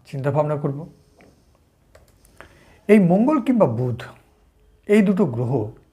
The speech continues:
যদি খুব ক্ষতিগ্রস্ত হয় এবং তারা যদি শনির,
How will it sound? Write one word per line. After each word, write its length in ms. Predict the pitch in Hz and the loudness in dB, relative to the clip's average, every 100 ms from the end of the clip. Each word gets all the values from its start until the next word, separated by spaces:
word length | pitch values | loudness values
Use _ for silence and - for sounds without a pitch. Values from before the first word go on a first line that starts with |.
| _ _ _ _ _ _ _ _ - | _ _ _ _ _ _ _ _ 0
যদি 240 | 196 262 | 2 2
খুব 300 | - 233 - | 2 -2 -2
ক্ষতিগ্রস্ত 580 | - 147 160 143 151 - | -4 -4 -4 -4 -4 -6
হয় 260 | 107 110 - - _ _ _ _ _ _ _ _ _ _ _ _ _ _ _ _ _ | -6 -6 -10 -18 _ _ _ _ _ _ _ _ _ _ _ _ _ _ _ _ _
এবং 520 | 175 214 220 180 247 - _ _ _ - | 4 8 8 6 -4 -14 _ _ _ 0
তারা 260 | 156 - | 4 4
যদি 380 | 143 127 139 113 - - _ _ _ _ _ _ _ _ _ _ _ _ _ _ _ _ _ _ _ _ _ - | 4 -2 -4 -8 -12 -20 _ _ _ _ _ _ _ _ _ _ _ _ _ _ _ _ _ _ _ _ _ -6
শনির, 680 | - 226 240 240 233 - | 2 4 4 2 0 -12